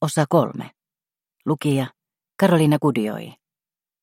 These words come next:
Tiistai,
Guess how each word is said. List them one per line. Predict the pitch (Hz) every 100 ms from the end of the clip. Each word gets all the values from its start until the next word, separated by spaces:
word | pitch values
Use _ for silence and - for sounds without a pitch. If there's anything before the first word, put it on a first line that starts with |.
| _ _ _ _ _ _ _ _ _ _ _ _ _ _ _ _ _ _ _ _ _ _ _ _ _ _ _ _ _ _ _ _ _
Tiistai, | 214 131 - - 127 127